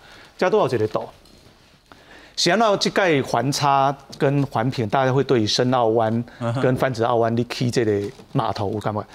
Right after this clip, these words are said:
Speaker 1: 早期在九十五年环评通过的时候，刚刚邱老师也提到，应该回去查一下环评，绝对查不到这两个堤防，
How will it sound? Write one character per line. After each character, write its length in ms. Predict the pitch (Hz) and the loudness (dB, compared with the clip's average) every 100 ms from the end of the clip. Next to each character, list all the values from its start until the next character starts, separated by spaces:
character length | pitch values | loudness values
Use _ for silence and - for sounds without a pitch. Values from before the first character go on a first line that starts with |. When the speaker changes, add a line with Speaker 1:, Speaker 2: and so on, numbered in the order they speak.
| - - | -20 -8
Speaker 1:
早 180 | - 151 | 0 0
期 220 | 147 147 | 2 2
在 140 | 160 214 | 2 2
九 160 | 156 | 2
十 120 | 120 175 | 2 4
五 80 | |
年 160 | 147 117 | 4 2
环 160 | 127 139 | 0 -2
评 160 | 113 107 | -4 -2
通 180 | 123 | -2
过 140 | 123 120 | 0 0
的 40 | |
时 80 | 107 | 0
候， 60 | 110 - | -4 -2
刚 120 | 131 | -2
刚 80 | 135 | 0
邱 160 | 131 | 0
老 100 | 110 | -2
师 260 | 101 120 123 - - | -2 -4 -6 -8 -8
也 100 | 120 | -6
提 160 | 107 117 | -4 -2
到， 180 | 131 - - | -2 -4 -6
应 100 | 156 | 0
该 140 | 151 143 | 0 2
回 100 | 127 | 0
去 80 | |
查 180 | 135 113 | 0 -2
一 40 | 110 | -2
下 120 | 117 | -2
环 180 | 107 110 | -2 -4
评， 120 | 98 - - | -6 -12 -12
绝 140 | - 151 | -2 0
对 80 | 208 | 2
查 160 | 139 | 0
不 80 | 127 | 0
到 100 | 143 | 0
这 120 | 139 | 2
两 120 | 117 | 0
个 80 | 104 | 0
堤 220 | 101 110 | -4 -4
防， 160 | 107 - | -10 -12